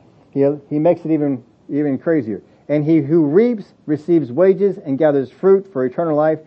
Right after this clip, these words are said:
that both he who sows and he who reaps may rejoice together. For in this the saying is true: one sows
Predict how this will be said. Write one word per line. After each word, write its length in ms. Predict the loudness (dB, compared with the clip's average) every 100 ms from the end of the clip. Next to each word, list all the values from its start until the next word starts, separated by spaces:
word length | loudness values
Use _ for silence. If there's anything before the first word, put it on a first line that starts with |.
| _ _ -2
that 200 | 0 2
both 240 | 0 0 -4
he 220 | -2 0
who 180 | 0 -2
sows 640 | 0 4 4 4 0 -6 _ _ _ _ _ _ -18
and 120 | -8
he 60 | -4
who 100 | -2
reaps 360 | 0 0 -2
may 120 | -2
rejoice 340 | -2 0 -2 -2
together. 420 | -2 0 0 0 -8 _
For 220 | 0 2
in 100 | 4
this 220 | 4 2 0
the 100 | -4
saying 360 | 0 0 0
is 120 | -4
true: 420 | -4 2 2 0 -6 _
one 320 | 0 0 0
sows 560 | 0 2 4 4 2